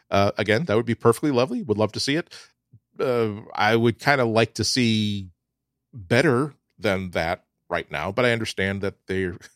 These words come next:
<laughs> not only is this a rebuilding year for Google, this is a rebuilding year for humanity. So let's just have the ex-, let's just have the hopes that they will have a new phone out by the end of, I don't know, but, but by the All-Star break for Major League Baseball. Uh, Patrick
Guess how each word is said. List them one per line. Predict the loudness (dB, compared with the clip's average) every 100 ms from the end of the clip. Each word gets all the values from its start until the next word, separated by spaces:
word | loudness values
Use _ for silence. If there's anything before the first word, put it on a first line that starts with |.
| -20
<laughs> | -20 _ 0
not | 2 4
only | 4
is | 2
this | 0 -2
a |
rebuilding | -2 2 2 2 0 0
year | 2 0
for | -2 -4
Google, | -2 0 -4
this | -6 -8
is | -6
a | -6
rebuilding | -6 -8 -10 -10 -10
year | -10
for | -12 -16
humanity. | -12 -8 -8 -6 -8 -10 -16 -20 -8
So | 2 4 4 0 -2
let's | -6 -6
just | -2
have | -2
the | 0
ex-, | -4 -4
let's | -4 -2
just | 0
have | 0 2
the | 2
hopes | 2 2 0
that | 0
they | 0
will | 0 0
have | 0 0 0
a | -4
new | -6
phone | -6 -6 -6
out | -6 -6 -10 -18 _ _
by | -6 -4
the | -6 -4 0
end | 0 0 -6 -8
of, | -10 -10 -20 _ _ _
I | -4 -4
don't | -6 -12 -12
know, | -10 -8
but, | -4 -2
but | 2 2
by | 4
the | 4
All-Star | 4 4 2 0 0
break | -2 -2 -4
for | -10
Major | -6 -8 -8
League | -12 -10
Baseball. | -10 -8 -10 -12 -14 _ -18 -18 -12 0
Uh, | 2 4 2
Patrick | 2 0 0